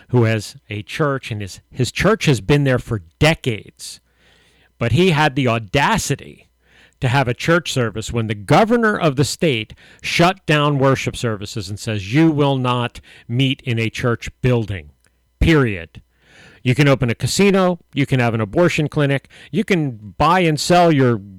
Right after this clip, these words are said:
groceries, you can do whatever, your Hobby Lobby is open, you can buy and even, uh, enjoy your cannabis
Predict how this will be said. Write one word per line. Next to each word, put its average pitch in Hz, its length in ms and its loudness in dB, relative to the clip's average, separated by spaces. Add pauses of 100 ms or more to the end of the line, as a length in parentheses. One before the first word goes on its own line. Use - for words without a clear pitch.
(260)
groceries, 151 720 2
you 196 100 0
can 156 360 0 (440)
do 139 220 2
whatever, 170 460 0
your 123 300 0 (400)
Hobby 175 300 2
Lobby 160 440 2
is 131 160 2
open, 143 400 0
you 156 160 0
can 180 240 0
buy 190 560 -2 (340)
and 135 300 -2
even, 156 440 0 (520)
uh, 58 320 -8 (960)
enjoy 127 840 4
your 117 200 0
cannabis 165 840 -4